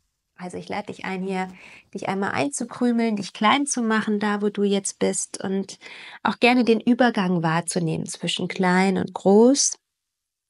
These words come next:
Also dich ganz zu dir zu bringen und dich nach innen zu wenden, schützend. Und dann auch wieder aufzutauchen und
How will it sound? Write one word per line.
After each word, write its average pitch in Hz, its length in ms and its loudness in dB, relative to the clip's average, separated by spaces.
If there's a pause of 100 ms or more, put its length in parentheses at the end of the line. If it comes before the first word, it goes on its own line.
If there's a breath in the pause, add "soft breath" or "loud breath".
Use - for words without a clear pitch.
(140)
Also 247 220 2
dich - 340 -2
ganz 269 360 4
zu 240 140 2
dir 247 360 6
zu 190 180 2
bringen 190 600 2
und 185 200 0
dich 180 160 0
nach 196 140 -2
innen 220 360 4
zu 190 220 -2
wenden, 190 720 2 (300 soft breath)
schützend. 208 1000 4 (1900 soft breath)
Und 208 220 2
dann 240 200 4
auch 302 140 0
wieder 269 340 2
aufzutauchen 180 840 -6
und 180 260 -10